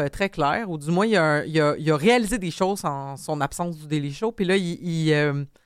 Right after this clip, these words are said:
nomme, euh, ça fait deux épisodes de suite qu'il revient là-dessus. Fait que là, je pense que lui, pour lui, c'est une théorie qui s'applique aujourd'hui. Puis je pense que c'est quand même intéressant. Où est-ce que, dans le fond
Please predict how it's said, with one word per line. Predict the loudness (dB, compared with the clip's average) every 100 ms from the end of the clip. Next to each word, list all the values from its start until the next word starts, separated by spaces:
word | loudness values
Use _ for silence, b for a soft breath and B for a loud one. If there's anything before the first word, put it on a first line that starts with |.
| _ _ _ _ _ -2
nomme, | 2 4 4 0 -4 -6
euh, | -2 0 0 0
ça | 0
fait | 2
deux | 4 2
épisodes | 2 0
de | 0
suite | -2 -4
qu'il | -6 -2
revient | 0 2 2
là-dessus. | 0 -2 -6 -6
Fait | -4
que |
là, | -2
je | 0
pense | -2 2
que |
lui, | 0 0
pour | 0 0
lui, | 0
c'est | -4 -6
une | 0
théorie | 2 2 -2
qui | -8
s'applique | -6 -6 -6 -4
aujourd'hui. | -2 -2 -6 -10
Puis | -6 -6
je | 0
pense | -2
que | -2
c'est | -10
quand | -10 -2 0
même | 2
intéressant. | -2 -2 -6 -6 -8 -10 b b b b -2
Où | 2
est-ce | 2 2
que, | 2 2
dans | 4 2
le |
fond | 2 2 2 0